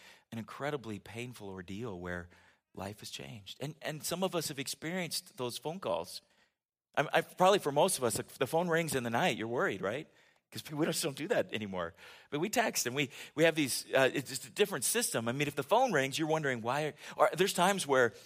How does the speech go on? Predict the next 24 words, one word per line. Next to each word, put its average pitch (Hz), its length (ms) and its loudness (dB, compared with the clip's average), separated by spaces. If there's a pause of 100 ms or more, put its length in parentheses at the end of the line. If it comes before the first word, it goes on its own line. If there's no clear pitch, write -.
(520)
you 147 100 0
know, 143 80 2
if 127 80 0
somebody 151 280 4
calls 160 340 4
me 123 160 -2
who, 123 200 -2 (320)
who 147 140 2
I 131 80 8
don't 147 200 0
normally 151 300 2
get 123 100 4
a 117 40 0
phone 190 200 0
call 131 180 6
from, 123 240 0
I 120 80 4
look 170 220 2
at 131 120 6
it 120 40 6
and 98 100 -2
I'm 123 300 -2
immediately 147 540 0
concerned. 143 640 -4